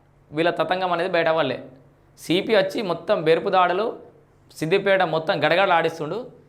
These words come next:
ఇక ఈ ముచ్చట, ఈ పేర్లు చూద్దాం ఒకసారి, దీంట్లో దొరికిన వాళ్ళ పేర్లు చూద్దాం, ఆడ ఏమేమి దొరికినాయి ఒకసారి చూద్దాము.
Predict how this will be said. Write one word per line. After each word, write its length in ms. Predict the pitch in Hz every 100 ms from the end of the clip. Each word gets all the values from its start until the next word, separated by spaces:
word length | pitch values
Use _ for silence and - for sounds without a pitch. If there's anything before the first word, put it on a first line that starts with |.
| _ -
ఇక 320 | 185 185 170 170
ఈ 120 | 208
ముచ్చట, 320 | 185 190 226
ఈ 80 | 214
పేర్లు 340 | 214 233 247
చూద్దాం 240 | 233 190 160
ఒకసారి, 300 | - 131 - - - _ 151
దీంట్లో 180 | 180
దొరికిన 280 | 180 202 220
వాళ్ళ 380 | 233 220 175 156
పేర్లు 340 | 151 180 220
చూద్దాం, 240 | 208 196 208
ఆడ 120 | 185
ఏమేమి 220 | 190 196
దొరికినాయి 260 | 185 170 160
ఒకసారి 260 | - 147
చూద్దాము. 360 | 139 139 135